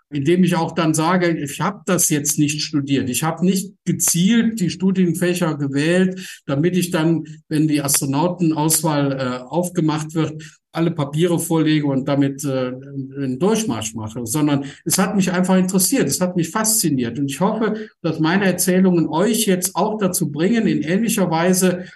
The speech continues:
an der Erforschung der Welt und des Weltalls mitzuarbeiten. Und vielleicht habt ihr dann ja auch die Chance, gegeben, ihr habt einen richtigen Pass und gegeben, ihr, es ist, äh, an der Zeit dann auch mit eurer Ausbildung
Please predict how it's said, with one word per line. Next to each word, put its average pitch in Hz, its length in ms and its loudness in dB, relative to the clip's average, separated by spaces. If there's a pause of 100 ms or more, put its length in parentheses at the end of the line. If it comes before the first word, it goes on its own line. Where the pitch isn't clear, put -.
(240)
an 143 160 2
der 127 420 0
Erforschung 180 560 0
der 135 160 0
Welt 202 300 2
und 139 120 -2
des 143 160 -2
Weltalls 156 520 0
mitzuarbeiten. 175 880 0 (160)
Und 180 80 -8
vielleicht 170 500 0
habt 190 180 0
ihr 175 60 0
dann 160 240 0
ja 147 120 -2
auch 180 180 -4
die 175 80 -2
Chance, 165 460 -2 (440)
gegeben, 160 400 2
ihr 147 60 2
habt - 160 -4
einen 123 180 -2
richtigen 131 400 -4
Pass 233 280 0
und 175 160 -2
gegeben, 156 420 2
ihr, 135 640 -2
es - 160 -8
ist, - 300 -4
äh, 135 160 0
an 131 180 -4
der 123 140 -2
Zeit 180 360 0
dann 170 220 0
auch 160 240 -4 (220)
mit 160 140 0
eurer 156 300 -2
Ausbildung 156 600 0